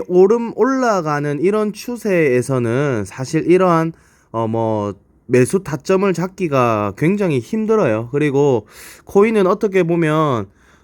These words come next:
어, 약간 고도의 심리 싸움이라고 할 수 있습니다. 예, 심리적으로 우리가, 어, 뒤지면 안 되겠죠. 그래서 멘탈을 단단히 여러분들이, 어, 붙잡으셨으면은 좋겠습니다.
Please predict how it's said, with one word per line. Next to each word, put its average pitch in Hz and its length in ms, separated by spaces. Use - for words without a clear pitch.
어, 110 380
약간 117 340
고도의 156 580
심리 247 520
싸움이라고 123 800
할 165 180
수 180 120
있습니다. 104 540
예, 104 160
심리적으로 131 1000
우리가, 117 840
어, 113 160
뒤지면 143 420
안 110 140
되겠죠. 127 480
그래서 127 480
멘탈을 147 640
단단히 131 500
여러분들이, 120 720
어, 104 240
붙잡으셨으면은 139 1400
좋겠습니다. 110 800